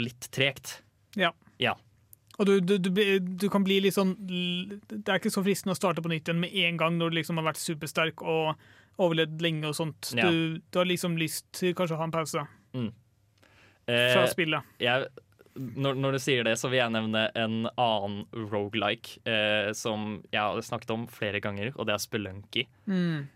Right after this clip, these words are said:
Speaker 1: Eh, og det er rett og slett fordi, og særlig Spelunky to, da. Der er rundene veldig, veldig korte. Eh,
Speaker 2: Du dør jo på andre bane.
Speaker 1: Ja, det er nettopp det. Eh, du dør så ofte og så fort. Og der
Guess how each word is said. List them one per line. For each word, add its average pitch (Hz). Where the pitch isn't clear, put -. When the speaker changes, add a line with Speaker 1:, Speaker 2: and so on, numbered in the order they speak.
Speaker 1:
Eh, 110
og 113
det 113
er 110
rett -
og -
slett 107
fordi, 107
og 135
særlig 131
Spelunky 123
to, 147
da. 117
Der 147
er 160
rundene 120
veldig, 110
veldig 95
korte. -
Eh, 117
Speaker 2:
Du 185
dør 165
jo 165
på 185
andre 165
bane. 156
Speaker 1:
Ja, 170
det 151
er 151
nettopp 113
det. 190
Eh, 131
du 127
dør 123
så -
ofte -
og -
så 165
fort. -
Og 147
der 135